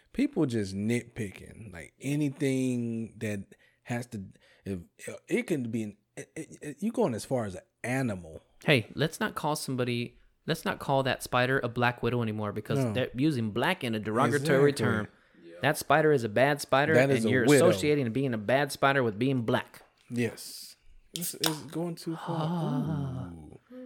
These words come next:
Speaker 1: They're doing too much. It's too much going on. Like, why do you have to
Speaker 2: Seriously.
Speaker 1: take out manatee? Like,
Speaker 2: That
Speaker 1: how
Speaker 2: manatee doesn't even know it's fucking called a manatee.
Speaker 1: Exactly. So you just like,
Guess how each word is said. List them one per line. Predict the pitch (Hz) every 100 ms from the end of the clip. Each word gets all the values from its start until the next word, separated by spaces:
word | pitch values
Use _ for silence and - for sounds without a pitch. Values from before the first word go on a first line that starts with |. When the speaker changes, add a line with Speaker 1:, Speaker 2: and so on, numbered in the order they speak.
| 233
Speaker 1:
They're | 226
doing | 180 233 226
too | 233 214
much. | 220 247 226 110 - - - - - - -
It's | -
too | - 214
much | 196 190
going | 185 175 170
on. | 170 165 143
Like, | 131 135
why | 160
do | 180
you | 180 170
have | 160 156 -
to | 120 104 - _ _ _ _ _
Speaker 2:
Seriously. | - - 220 185 - 120
Speaker 1:
take | 120 120 127
out | 120 101
manatee? | 90 98 107 95 - 76 92
Like, | 123 123 -
Speaker 2:
That | 175
Speaker 1:
how |
Speaker 2:
manatee | 202 202 202 202 - 139 135 160 - - 107
doesn't | 123 156
even | 156 135 123
know | 143 180 135 139 -
it's | 139
fucking | - 160 165 170
called | - 156 165 175
a | 156
manatee. | 165 180 196 185 139 117
Speaker 1:
Exactly. | 160 160 160 180 190 190 180 180 147
So | 131 143
you | 151 175
just | 165 151
like, | 143 127 107